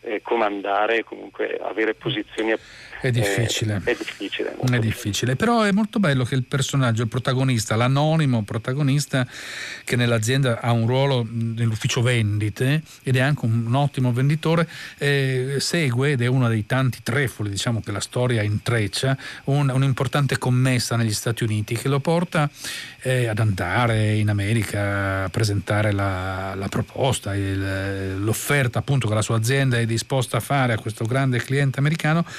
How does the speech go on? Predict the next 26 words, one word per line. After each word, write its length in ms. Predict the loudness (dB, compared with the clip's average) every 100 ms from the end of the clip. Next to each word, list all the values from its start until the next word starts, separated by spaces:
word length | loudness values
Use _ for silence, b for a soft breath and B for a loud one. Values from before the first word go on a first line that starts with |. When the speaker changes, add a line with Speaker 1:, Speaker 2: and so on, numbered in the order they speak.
| B B B -14 -2
Speaker 2:
ma 160 | -2
che 200 | 0 -4
alla 180 | 0 -2
fine 180 | 0 2 2
la 60 |
decisione 640 | 0 2 2 2 2 0
passa 720 | 0 -2 -2 -4 -2 0 0 -2 B B B B B -8
perché 260 | -2 0 2
lui 400 | 2 4 4 2 -2
ri-, 180 | -4 -4 -4
torna 400 | 0 2 2 2
negli 220 | 2 2
Stati 300 | 0 -4 0
Uniti 380 | 2 2 2 0 -2 -6
e 140 | 0
riesce 280 | 2 2 2
ad 60 | 0
essere 300 | 0 0 0
così 260 | 2 2
seducente, 1080 | 2 0 0 2 0 -2 -4 -8 -6 -2 -2 -4 -14 -16 -2 2 2
poeticamente 760 | 0 0 -2 0 0 0 0 0
mi 120 | 0
viene 180 | 2 2
a 40 |
dire 220 | 2 0
seducente, 800 | -2 0 0 0 0 0 0